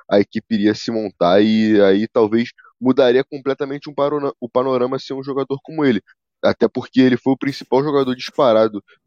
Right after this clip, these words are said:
da, da equipe dos Estados Unidos e fez o que era esperado dele, né? Que era decidir. Ele é o melhor jogador da equipe nos três jogos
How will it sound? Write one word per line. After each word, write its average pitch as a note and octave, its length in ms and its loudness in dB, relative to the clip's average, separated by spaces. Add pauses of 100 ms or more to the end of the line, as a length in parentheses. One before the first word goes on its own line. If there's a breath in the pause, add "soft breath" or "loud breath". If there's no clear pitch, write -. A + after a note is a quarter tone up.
(120)
da, F#2+ 420 4
da G2+ 200 0
equipe - 180 -12
dos - 80 -20
Estados G#2 240 -4
Unidos G#2+ 300 -10 (300 soft breath)
e D#3+ 100 -2
fez F3 380 -2
o F#3+ 120 -14
que - 80 -4
era F3+ 120 0
esperado F3+ 420 -2
dele, F3+ 240 -12
né? F2+ 120 -10 (220)
Que - 120 -4
era G#2+ 500 2
decidir. C3 560 -8 (240 soft breath)
Ele A2+ 100 0
é A2+ 40 4
o A2+ 40 0
melhor A2 240 0
jogador A2+ 540 -4 (300 soft breath)
da G#2+ 100 2
equipe - 340 -8
nos A2 200 -10
três A#2 240 -2
jogos G#2 340 0